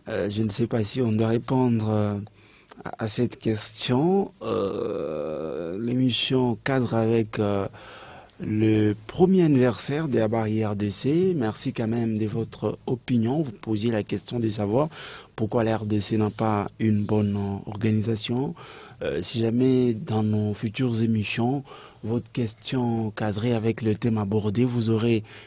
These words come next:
une très bonne, euh, réponse de la part des Habari R D C ou de ses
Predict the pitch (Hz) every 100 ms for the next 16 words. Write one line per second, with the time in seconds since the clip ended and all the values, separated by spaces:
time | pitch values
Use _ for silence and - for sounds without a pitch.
0 | - 120 113 98 - 135 123 120 113 107
1 | 104 104 104 104 - - - - 104 107
2 | 120 156 - 110 104 - 117 107 104 104
3 | 110 110 110 104 104 98 - 123 131 -
4 | 127 131 - 110 117 - 117